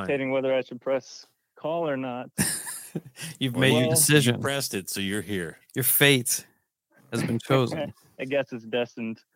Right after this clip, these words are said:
Speaker 1: So I've actually called before, maybe about eight or nine months ago,
Speaker 3: Okay.
Speaker 1: calling about a, um, sleep paralysis where I had a faceless figure crawl from my closet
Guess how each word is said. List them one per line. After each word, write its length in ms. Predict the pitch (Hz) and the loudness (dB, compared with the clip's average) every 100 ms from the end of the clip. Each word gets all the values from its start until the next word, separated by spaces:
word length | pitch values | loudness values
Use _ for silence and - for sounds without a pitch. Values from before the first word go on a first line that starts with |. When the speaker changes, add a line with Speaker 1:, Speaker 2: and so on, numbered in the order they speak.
| _ _ _ _ | _ _ _ _
Speaker 1:
So 120 | 156 | -2
I've 160 | 143 160 | -2 -2
actually 360 | 208 - 196 | -4 -2 -4
called 360 | 135 156 180 196 | -4 -2 -2 -2
before, 680 | 135 - 175 170 131 147 151 _ _ _ _ _ _ _ - | -4 -4 0 2 2 0 -4 _ _ _ _ _ _ _ -6
maybe 360 | 123 147 147 | -4 -2 -2
about 440 | 147 135 135 131 104 - _ _ _ _ _ | -4 -2 -2 -4 -6 -16 _ _ _ _ _
eight 320 | 127 135 147 - _ | -4 -2 -4 -8 _
or 80 | 143 | -6
nine 240 | 131 131 131 | -4 -2 -2
months 280 | 123 127 | -2 -6
ago, 400 | 143 139 143 165 151 | -4 -2 0 -2 -6
Speaker 3:
Okay. 180 | 143 143 | -8 -6
Speaker 1:
calling 200 | 139 131 | -4 -4
about 380 | 123 123 120 127 - - - | -2 -2 -2 -6 -14 -20 -8
a, 360 | 123 117 117 113 | -4 -2 0 0
um, 460 | 110 107 107 107 - _ _ _ _ | 0 -2 -6 -10 -18 _ _ _ _
sleep 300 | - 156 - | -4 -4 -2
paralysis 840 | 131 120 120 - 120 110 - - | -4 -2 -2 -2 -2 -2 -4 -10
where 320 | 123 127 123 120 | -4 -2 -2 -4
I 60 | - 135 | -6 -8
had 280 | 139 120 117 - _ _ - | -6 -6 -8 -14 _ _ -8
a 100 | 120 - | -8 -2
faceless 440 | 131 127 - 123 - | -2 -2 -2 -6 -4
figure 540 | 135 117 113 113 113 _ _ _ _ | -6 -2 -2 -2 -4 _ _ _ _
crawl 400 | - 131 123 117 | -4 -2 0 -2
from 260 | 110 127 120 | -4 -4 -4
my 140 | 113 | -4
closet 640 | 104 - 120 123 107 110 | -6 -6 -4 -4 -2 -4